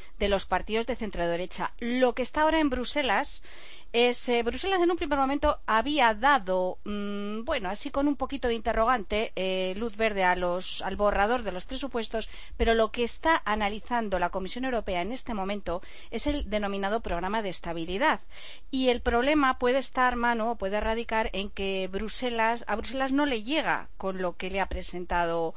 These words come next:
Costa, por eso se lo están pensando, lo están sopesando,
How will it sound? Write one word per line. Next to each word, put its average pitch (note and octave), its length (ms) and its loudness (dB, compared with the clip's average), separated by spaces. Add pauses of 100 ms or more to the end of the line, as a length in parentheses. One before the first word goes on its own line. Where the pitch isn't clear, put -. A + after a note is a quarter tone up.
(260)
Costa, B3 340 0
por F#3 120 -4
eso G#3 160 -4
se G3+ 100 -6
lo F3 80 -4
están F#3+ 300 -4
pensando, G3+ 500 -2
lo F#3 80 -4
están F#3 200 -6
sopesando, A3 720 -4